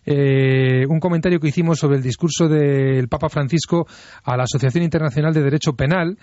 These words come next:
condenando la corrupción, la concentración de la riqueza, la pena de muerte, la tortura, y dice que pocas veces ha leído un texto tan lleno de fuerza. Mm, y otro nos habla del Día de los Difuntos, el dos de noviembre,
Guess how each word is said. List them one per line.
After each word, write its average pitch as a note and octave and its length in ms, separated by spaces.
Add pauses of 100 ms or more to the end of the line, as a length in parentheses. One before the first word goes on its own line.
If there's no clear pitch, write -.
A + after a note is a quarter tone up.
(280)
condenando C3 460
la D#3 140
corrupción, F3 760
la C3+ 120
concentración B2+ 640
de D#3 80
la D3 100
riqueza, D3 580
la C3+ 140
pena C#3+ 220
de B2 100
muerte, D3+ 360
la B2 120
tortura, C#3+ 500 (320)
y C3+ 80
dice D3+ 140
que D3+ 100
pocas D#3+ 320
veces E3+ 340
ha C3+ 80
leído C#3 220
un C#3+ 80
texto E3 300
tan A#2 280
lleno C#3 360
de A2+ 180
fuerza. A#2 500 (440)
Mm, B2 400
y B2+ 180
otro F3 400
nos E3 220
habla E3+ 280
del C3 340
Día D3 200
de C3+ 280
los B2 120
Difuntos, D#3 460
el B2 80
dos C#3 160
de C#3 60
noviembre, D3 460